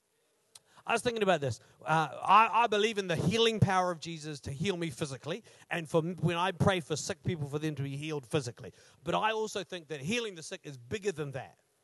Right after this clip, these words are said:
right? I, but I don't wanna, I don't wanna distract us from the fact that that's still real.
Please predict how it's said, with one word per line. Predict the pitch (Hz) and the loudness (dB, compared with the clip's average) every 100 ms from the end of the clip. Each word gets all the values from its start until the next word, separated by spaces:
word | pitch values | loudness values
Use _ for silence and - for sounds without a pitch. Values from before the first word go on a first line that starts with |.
| _ _ _ _ _ | _ _ _ _ _
right? | 131 185 - | -4 -4 -4
I, | 147 | -6
but | 139 175 | -2 -2
I | 165 | 2
don't | 165 220 | 0 2
wanna, | 202 180 170 | 2 2 -2
I | 147 | -2
don't | 190 208 | 0 2
wanna | 196 | 0
distract | 165 165 214 190 | -2 -2 -2 -2
us | 165 | -4
from | 175 | -6
the | 147 | -4
fact | 180 151 | -4 -4
that | 143 | -4
that's | 185 160 - | -4 -2 -6
still | - 208 147 | -2 -2 0
real. | 147 175 135 80 | 0 -2 -2 -10